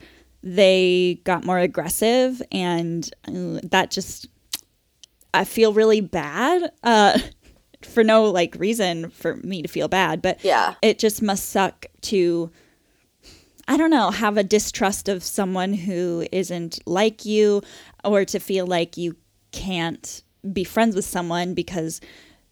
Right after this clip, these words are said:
Speaker 1: you guys aren't the same. So I found that really interesting too, um, how there was, um, just a difference between females having a more well-rounded group,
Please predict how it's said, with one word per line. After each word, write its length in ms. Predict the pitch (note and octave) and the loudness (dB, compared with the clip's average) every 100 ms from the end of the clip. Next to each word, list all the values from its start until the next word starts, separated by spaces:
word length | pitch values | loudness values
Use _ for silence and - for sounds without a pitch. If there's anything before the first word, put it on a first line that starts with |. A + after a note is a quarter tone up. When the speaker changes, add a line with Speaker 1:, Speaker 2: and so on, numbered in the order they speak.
| _ | _
Speaker 1:
you 140 | F#3 | -8
guys 220 | F#3 F3 | -2 0
aren't 160 | E3+ - | -2 -4
the 40 | |
same. 460 | F3 - G#3 C#3 F3 _ - _ _ _ _ _ | -6 0 0 0 -8 _ -20 _ _ _ _ _
So 260 | _ - B3 - | _ 2 4 2
I 60 | |
found 280 | A#3+ C4+ C#4 | -2 2 2
that 160 | A3+ G#3+ | 2 2
really 180 | F#3+ F#3 | 0 -2
interesting 400 | F#3 F#3+ G3 F#3 | -4 -8 -8 -8
too, 420 | - G3 F3+ F3 - | -2 0 0 -2 -2
um, 320 | F3+ F3 E3+ | 0 0 -2
how 160 | G3+ | -4
there 180 | F3+ E3+ | -2 0
was, 320 | E3+ E3+ D#3+ - | 2 0 -2 -6
um, 760 | F3+ E3+ D#3+ D#3+ E3 F#2+ - - - _ | -4 -2 -2 -6 -6 -8 -10 -14 -18 _
just 220 | G3 - | -8 -2
a 40 | G#3 | 0
difference 440 | G3 - G#3 G3 | 0 -2 -6 -4
between 840 | - E3+ - F#3 E3+ E3 E3 E3+ G3+ _ | -8 -8 -4 -2 -2 -4 -6 -8 -12 _
females 960 | - - C4+ B3 A#3+ A3+ G#3+ G#3+ - - _ | -14 2 4 6 4 2 0 -2 -6 -16 _
having 720 | G3 G3+ F3 F3+ E3+ E3 E3+ E3+ _ _ _ _ | -6 -6 -2 -4 -4 -6 -10 -14 _ _ _ _
a 100 | - D#4+ - | -4 -2 -2
more 300 | D#4 F4 F4 | 0 2 2
well-rounded 1160 | C4+ A#3+ C4+ C4+ G#3 F#3 F3+ F#3+ A#3+ D4 D#4+ - _ B3 | 2 2 2 0 -2 -2 -4 -2 -2 -2 -4 -8 _ -10
group, 400 | B3+ D4 E4+ | -4 -4 -6